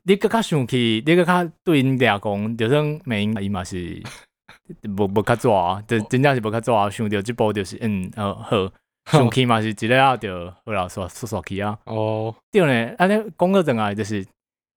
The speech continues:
Speaker 1: 你敢有迄种经验，就是其实咱即种人的迄种优点，就是伫咧拄着生气的代志，其实足紧就会当就放无去。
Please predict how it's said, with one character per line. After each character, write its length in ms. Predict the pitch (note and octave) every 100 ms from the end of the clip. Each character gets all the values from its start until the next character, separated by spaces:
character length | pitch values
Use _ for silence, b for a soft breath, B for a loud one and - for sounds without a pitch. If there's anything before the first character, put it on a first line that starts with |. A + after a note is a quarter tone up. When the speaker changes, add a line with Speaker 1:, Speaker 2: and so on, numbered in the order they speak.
| _ _ -
Speaker 1:
你 80 |
敢 140 | F#3 E3+
有 80 | A#2
迄 60 |
种 160 | D#3+ D#3
经 120 | B2+
验， 180 | A#2 A2+
就 80 | G#2+
是 100 | G2
其 120 | A#2+
实 120 | A#2+
咱 260 | A#2 C3 C#3+
即 100 | C#3
种 180 | C#3 C#3
人 160 | G2
的 60 | F#2
迄 160 | F#2+ A2+
种 420 | A#2 A2+ A2+ A#2+ - _ _ _ _
优 200 | A#2+ A2+
点， 260 | A2+ C#3+ A2+
就 60 |
是 140 | F#2+ F#2+
伫 140 | G2+
咧 420 | G2+ A2+ A#2 B2+ -
拄 120 | C3
着 140 | C3+ A2
生 240 | - F#2
气 160 | G2+ F#2
的 80 |
代 220 | F#2 F#2 E2+
志， 260 | - F2 -
其 100 | G#2
实 120 | G#2
足 140 | C3 A#2+
紧 180 | A#2 F#2+
就 100 | E2+
会 120 | D#2+
当 360 | G2+ F#2 F2 F2
就 140 | G#2
放 200 | F#2 B2+
无 160 | G2 E2+
去。 280 | E2 F#2+ E2+